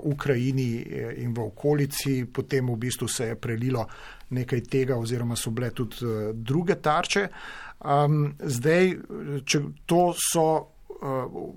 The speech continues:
to je zadeva, ki, eh, spada v področje, eh, te neke ki-, kibernetske vojne ali špijunaže, medtem ko organ-, orga-, organiziran kriminal <clears throat> nima v interesu delati takih velikih akcij, ne, ker velike akcije povzročijo tudi veliko reakcijo, ne.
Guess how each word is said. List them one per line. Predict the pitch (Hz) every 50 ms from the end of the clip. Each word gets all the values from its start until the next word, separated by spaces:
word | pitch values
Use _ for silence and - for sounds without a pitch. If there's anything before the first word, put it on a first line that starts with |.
| 226 -
to | - - 185
je | 180 165
zadeva, | 135 139 127 123 156 170 170 170 151
ki, | 156 - - 165 165 165 165 160 151
eh, | 143 143 - - - - - 131 127 123 127 120
spada | 120 - - - - 147 143 156 151 156
v | 143 127 131
področje, | - - 131 117 117 131 143 147 147 143 - - - 151 147 147 143 131 - - - - - - - - - - -
eh, | _ - 110 120 120 123 120 120 120 113 104 - - - 98 101 - - -
te | _ - 147 143 143
neke | 127 127 135 131 - 143 127 117
ki-, | - - 143 - -
kibernetske | - - 147 127 131 131 110 117 139 151 147 147 - - 147
vojne | 113 104 113 123 131 135 143 143 139
ali | 123 120 120
špijunaže, | 113 - - - 139 131 117 110 104 107 110 127 156 185 190 233 233 220 - - - - - -
medtem | - 143 143 180 196 196
ko | 196 190
organ-, | 160 147 156 156
orga-, | 151 139 139 139 131 123 139 - - - - - - - -
organiziran | 147 143 123 120 143 139 131 123 120 160 185 196 202 185
kriminal | - 151 165 139 135 127 131 143 160 185 202 196 - - - - -
<clears throat> | 208 208 190 160 147
nima | 139 143 190 226 233 175
v | 147
interesu | 131 135 - 123 131 131 127 - 110
delati | 101 123 120 117 -
takih | 113 107 - - 110 101
velikih | 113 113 113 107 - 104 - -
akcij, | 101 101 - - - 95
ne, | 110 127
ker | 127 - 139 127
velike | 113 127 131 170 147 - 139
akcije | 123 131 127 - 151 147
povzročijo | - 143 127 120 113 110 - 165 156 143 139
tudi | - 139 127 -
veliko | 120 117 135 135 - 131
reakcijo, | 123 127 131 131 - - - - - - 104 95 90 -
ne. | - 78 -